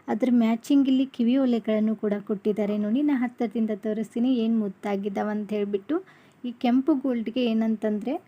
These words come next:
ಹಿಂದೆ ತಿರ್ಪ ಕೊಟ್ಟಿರೋದಿಲ್ಲ ರೀ ಕಿವಿ ಓಲೆಗೆ, ಪುಷ್ ಅಪ್ ಟೈಪಲ್ಲಿ ಕೊಟ್ಟಿರ್ತಾರೆ. ತುಂಬ ಯೂನಿಕ್ ಆಗಿದೆ ನೋಡ್ಬೋದು. ಇದು same to same ಚಿನ್ನದ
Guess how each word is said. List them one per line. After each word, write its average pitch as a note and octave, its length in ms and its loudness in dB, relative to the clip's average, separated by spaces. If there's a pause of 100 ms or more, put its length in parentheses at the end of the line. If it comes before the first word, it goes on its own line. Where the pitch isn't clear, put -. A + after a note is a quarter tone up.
(140)
ಹಿಂದೆ B3+ 340 4
ತಿರ್ಪ A3+ 400 -2
ಕೊಟ್ಟಿರೋದಿಲ್ಲ G#3+ 720 -2
ರೀ G3+ 120 -4
ಕಿವಿ G#3+ 260 -4
ಓಲೆಗೆ, G3+ 380 -2
ಪುಷ್ - 360 -4
ಅಪ್ C4 160 -6
ಟೈಪಲ್ಲಿ G#3 340 -4
ಕೊಟ್ಟಿರ್ತಾರೆ. G#3 640 -4
ತುಂಬ A3 300 -2
ಯೂನಿಕ್ A#3 560 2
ಆಗಿದೆ A#3 380 0
ನೋಡ್ಬೋದು. G#3 880 -2 (280)
ಇದು C#4 340 2
same C#4 460 -2
to E4 100 2
same C4+ 320 2
ಚಿನ್ನದ A#3 300 0